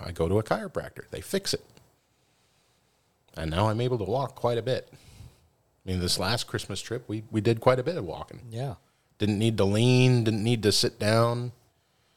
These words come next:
Speaker 1: I needed to stay outside where it was nice and cool, though.
Speaker 2: Glenn, I'm, I'm glad that you brought that up because, uh, the topic, because it's a little bit of a shameless plug for <laughs> next week's episode. When we take a look at exactly that, we're gonna have,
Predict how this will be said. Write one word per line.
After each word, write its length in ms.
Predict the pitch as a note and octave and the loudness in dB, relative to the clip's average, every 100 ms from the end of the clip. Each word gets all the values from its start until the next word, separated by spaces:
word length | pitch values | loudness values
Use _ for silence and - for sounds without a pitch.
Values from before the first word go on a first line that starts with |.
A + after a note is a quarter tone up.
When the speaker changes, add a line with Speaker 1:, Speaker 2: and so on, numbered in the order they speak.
| _ _ _ _ _ | _ _ _ _ _
Speaker 1:
I 40 | F2+ | 0
needed 200 | F#2+ F2+ | 0 2
to 60 | |
stay 200 | - G2 | 2 2
outside 340 | F2+ - G#2 F#2 | 2 0 -2 -2
where 100 | F2+ | -4
it 60 | |
was 100 | F2+ | -8
nice 220 | F2 F2 - | -8 -8 -8
and 100 | E2 | -12
cool, 300 | - C#3 G#2+ | -8 -8 -6
though. 280 | E2+ F#2 G2+ - - - _ _ _ C#3 | -4 -4 -6 -12 -20 -20 _ _ _ -2
Speaker 2:
Glenn, 220 | D#3+ E3 | 0 2
I'm, 180 | C#3 B2 | 0 -2
I'm 140 | C#3 C#3 | -2 2
glad 240 | E3 G#3 | 2 2
that 60 | D3 | 2
you 120 | C#3 | 2
brought 260 | A#2+ B2+ B2 | 4 2 4
that 140 | A2+ | 4
up 260 | G#2+ E2 _ A#2 | 4 0 _ -10
because, 640 | A2+ - A#2+ A2+ G#2+ G2+ - C3 - - | -8 -2 0 2 0 -6 -12 -18 -14 -10
uh, 60 | A#2+ | -10
the 160 | A#2 | -10
topic, 420 | - A#2+ A2+ G2+ A2 | -6 -6 -6 -10 -10
because 400 | A#2 C3 G#2 - C#3 | -4 -2 -2 -8 -4
it's 280 | C3+ - - _ | -4 -4 -8 _
a 40 | - | 0
little 160 | C3+ C3+ | 4 4
bit 80 | |
of 80 | B2 | 2
a 40 | G#2+ | 2
shameless 380 | B2+ B2 A#2+ | 0 2 0
plug 420 | - - - A#2 G#2 | -2 -6 -2 -2 -2
for 140 | A#2 G2+ | -2 -2
<laughs> 80 | |
next 220 | B2+ A2 - | -4 -6 -6
week's 180 | A#2+ A#2+ | -6 -6
episode. 360 | A#2 - G#2 - - _ _ | -4 -4 -4 -6 -18 _ _
When 140 | - C3+ | -2 0
we 80 | F3+ | 2
take 180 | - G#3+ | 0 0
a 60 | |
look 220 | C#3+ D3 | 0 0
at 120 | C#3 G#2 | 0 -2
exactly 480 | B2 G#2+ B2 C3 A#2+ | -4 0 -2 0 0
that, 340 | G#2 A2 - _ _ _ _ | 2 2 0 _ _ _ _
we're 240 | A2+ A#2+ | 0 2
gonna 220 | A#2 B2 | 4 2
have, 420 | A2+ A#2 A2+ G#2+ | 2 2 2 0